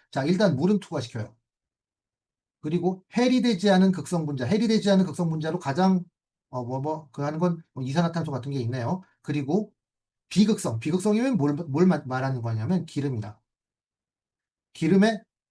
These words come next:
녹는 것, 자, 지용성이 녹는 것들, 가령 콜레스테롤 같은 거는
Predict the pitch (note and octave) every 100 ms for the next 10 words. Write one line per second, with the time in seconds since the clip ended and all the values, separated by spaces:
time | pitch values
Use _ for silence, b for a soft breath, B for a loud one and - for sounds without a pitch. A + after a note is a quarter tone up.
0 | _ B2+ C#3 E3+ D#3 A2 - _ - B2+
1 | A#2 D3 F#3 G#3+ - G#3 A3 D3 D#3+ G#3
2 | F#3 A#2+ G#2+ G#2 C#3 C#3 A2 - _ G#3+
3 | A#3 A3+ - - G3 C#3+ A#2+ - A2 A2
4 | - _ _ E3+ G3+ F#3+